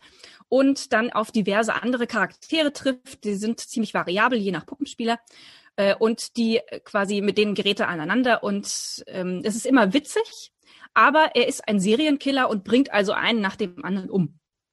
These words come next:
Und, äh, genau, der Puppenspieler wird der Professor genannt und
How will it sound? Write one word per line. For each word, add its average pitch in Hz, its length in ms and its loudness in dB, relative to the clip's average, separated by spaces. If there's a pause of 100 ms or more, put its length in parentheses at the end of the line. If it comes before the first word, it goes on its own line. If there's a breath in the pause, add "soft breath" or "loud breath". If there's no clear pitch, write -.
(1160 loud breath)
Und, 220 440 2 (460)
äh, 202 460 2 (1400)
genau, 196 280 0
der 214 320 4 (200)
Puppenspieler 277 880 2
wird 202 520 -2
der 175 80 -2
Professor 330 520 -4
genannt 254 640 -2
und 208 400 -6